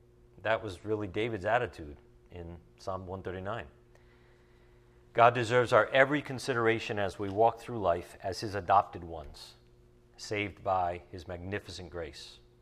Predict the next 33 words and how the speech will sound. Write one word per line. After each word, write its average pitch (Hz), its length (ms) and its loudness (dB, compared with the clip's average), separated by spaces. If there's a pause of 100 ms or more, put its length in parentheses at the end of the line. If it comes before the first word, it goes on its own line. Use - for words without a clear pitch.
(1400)
For 107 160 -6
David, 104 560 0 (380)
it 101 120 -8
wasn't 110 360 2
only 107 240 -2
a 92 60 -2
passing 104 580 -2
thought, 95 280 -4 (460)
as 87 200 -4
it 92 100 -6
is 90 220 -4
with 87 180 -14
many 80 180 -12
of 73 80 -16
us. - 360 -16 (1800)
He 107 100 -12
counted 110 460 2
it 101 120 0
as 107 180 0
his 95 160 -4
own 110 180 2
responsibility 98 840 -4
towards 87 400 -8
God. 78 320 -10 (1800)
He 101 160 -6
reckoned 113 400 6
himself 107 380 0
as 92 100 -6
accountable 101 540 -2
to 92 100 -10
God's 90 280 0
amazing 82 380 -12
grace. - 380 -16